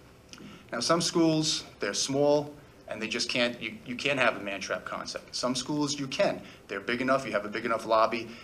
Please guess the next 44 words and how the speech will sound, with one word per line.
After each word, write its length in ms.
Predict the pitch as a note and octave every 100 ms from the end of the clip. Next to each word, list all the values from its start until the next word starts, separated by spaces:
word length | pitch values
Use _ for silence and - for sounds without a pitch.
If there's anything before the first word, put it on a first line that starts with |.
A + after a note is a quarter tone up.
| -
and, 260 | G2 G2+ G2
um, 360 | G2 G2 G2 G2+
a 60 |
man 220 | G#2+ A#2 A#2
trap 260 | C3 A2
concept 480 | - A2+ A2 A#2 -
can 160 | - G#2
be, 280 | G#2 G2 -
can 180 | - G#2+
be 80 | G#2
put 220 | G2+ A2+
in, 240 | G#2+ G2 G2+
uh, 200 | G2 F#2
to 160 | F#2+ G#2
the 80 |
school. 360 | F#2 - F#2+ F2 - - -
Well, 100 | G2+
how 80 | B2+
do 80 | C3
I 60 |
get 160 | B2+ C3
my 140 | A2+
kids 300 | - B2 A#2+
through 160 | - A2
them? 120 | G#2
How 100 | G#2
do 120 | A2
I 40 | G#2+
get 160 | G#2+
all 160 | G#2+ G#2+
the, 220 | G#2 G2+
uh, 80 | G2
the 120 | -
students, 520 | G2 - G#2+ G#2 - G2+
uh, 220 | F#2 G2 -
coming 260 | - G#2+ G#2
into 180 | G#2 F2
them? 140 | F#2 - - -
Again, 640 | A2+ A2 C#3+ D3+ D3+ D3+ - -
it's 160 | -
not 300 | A2 B2 D3
for 300 | D3 C#3+ C3+
your 120 | B2+ A#2+
students. 720 | - A2+ G#2 G#2 G#2 -